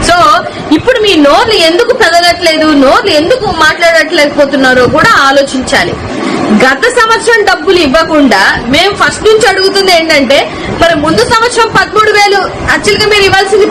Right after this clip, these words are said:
పదిహేను వేలు, పోనీ ముందు సంవత్సరం పదమూడు వేలు కూడా ఇవ్వాలి కదా. ఈ సంవత్సరం పదమూడు వేలు ఇచ్చారు, చివర్లో ఎలాగో ఎలక్షన్స్ కాబట్టి ఆ ఇయర్ ఇవ్వరు, ఫస్ట్ ఇయర్ వదిలేశారు. అంటే మూడు సంవత్సరాలు ఇస్తారు, అవి కూడా ఇస్తారో లేదో గ్యారెంటీ లేదు. సంవత్సరం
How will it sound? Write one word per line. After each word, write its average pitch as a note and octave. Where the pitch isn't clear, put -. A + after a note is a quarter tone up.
పదిహేను F4+
వేలు, D4+
పోనీ F4
ముందు D#4
సంవత్సరం G#4+
పదమూడు G4
వేలు G4+
కూడా G#4
ఇవ్వాలి G#4
కదా. F#4+
ఈ F4+
సంవత్సరం G#4+
పదమూడు G4
వేలు G4+
ఇచ్చారు, D#4+
చివర్లో G4
ఎలాగో F#4+
ఎలక్షన్స్ G4+
కాబట్టి F#4+
ఆ -
ఇయర్ F4+
ఇవ్వరు, D#4
ఫస్ట్ D4+
ఇయర్ G4+
వదిలేశారు. E4
అంటే F4
మూడు E4+
సంవత్సరాలు E4
ఇస్తారు, C#4+
అవి C#4+
కూడా A#4
ఇస్తారో F#4
లేదో E4+
గ్యారెంటీ D4
లేదు. B3+
సంవత్సరం F#4+